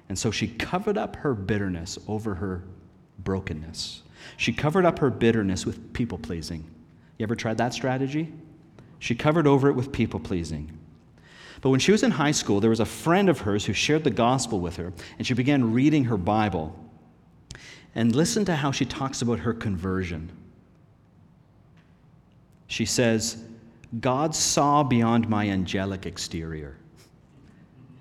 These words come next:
I felt known, understood, and unconditionally loved.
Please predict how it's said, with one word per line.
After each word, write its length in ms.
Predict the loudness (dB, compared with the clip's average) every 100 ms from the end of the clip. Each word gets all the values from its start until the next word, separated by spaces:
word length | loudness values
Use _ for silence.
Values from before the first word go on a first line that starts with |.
| -20 -20 -20 -4
I 100 | 0
felt 340 | 0 0 0 2
known, 720 | 2 4 4 2 -2 -8 -12 -18 -20 -20 -20 -8
understood, 920 | 0 2 2 2 -2 0 0 0 -2 -8 -14 -20 -20 -20 -8
and 200 | -6 -6 -4
unconditionally 1300 | 0 2 2 0 -2 0 2 0 2 2 2 4 2
loved. 560 | 2 2 0 -2 -8 -16